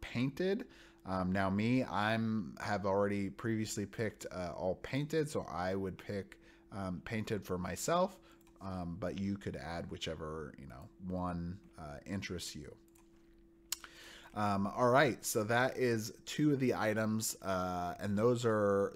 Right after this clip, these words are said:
the promotions. There's w-, well, there's one more promotion,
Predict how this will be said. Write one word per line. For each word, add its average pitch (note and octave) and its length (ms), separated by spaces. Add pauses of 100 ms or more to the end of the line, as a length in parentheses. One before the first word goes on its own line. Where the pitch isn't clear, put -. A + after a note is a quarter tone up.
the F2+ 600 (120)
promotions. G2+ 640
There's F#2+ 220
w-, G#2 200
well, G2 180
there's G2+ 200
one G3 260
more C#3 420
promotion, G#2 1300